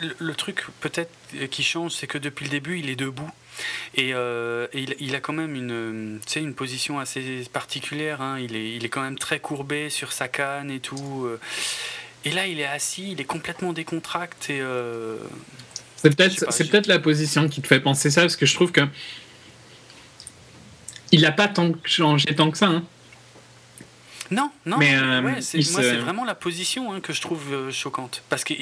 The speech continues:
Speaker 1: il, il s'adresse à Candy, euh, pas d'une manière différente de ce qu'il a fait jusque-là, mais, euh, mais par contre, son langage corporel, lui, est, est, est, est subitement très, très, très différent et ça m'a, ça m'a gêné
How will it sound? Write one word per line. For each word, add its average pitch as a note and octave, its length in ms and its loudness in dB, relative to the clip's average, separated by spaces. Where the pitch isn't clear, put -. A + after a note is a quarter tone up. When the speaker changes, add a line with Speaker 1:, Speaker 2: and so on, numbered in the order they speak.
Speaker 1:
il, F3 160 -8
il D#3+ 200 -4
s'adresse D3 420 -2
à B2+ 60 -4
Candy, C#3 480 -2
euh, A#2 320 -4
pas C3+ 320 -4
d'une A#2+ 160 -6
manière C3 280 -6
différente C3+ 380 -4
de B2+ 80 -6
ce - 80 -8
qu'il - 120 -6
a A#2+ 40 -2
fait B2+ 160 -4
jusque-là, C4+ 400 -4
mais, D3 220 -2
euh, B2+ 40 -6
mais B2+ 100 0
par C3 200 -2
contre, A3 280 -6
son C3+ 280 -2
langage C#3+ 420 -4
corporel, E3+ 540 -2
lui, F#3+ 280 -4
est, C#3+ 40 0
est, B2 320 -4
est, B2 240 -4
est B2+ 40 -6
subitement D#3+ 600 -4
très, - 180 -4
très, - 180 -6
très - 160 -4
différent C#3+ 480 -6
et C#3+ 120 -4
ça - 160 -6
m'a, B2 320 -4
ça - 120 -12
m'a C#3 80 -6
gêné C#3+ 300 -6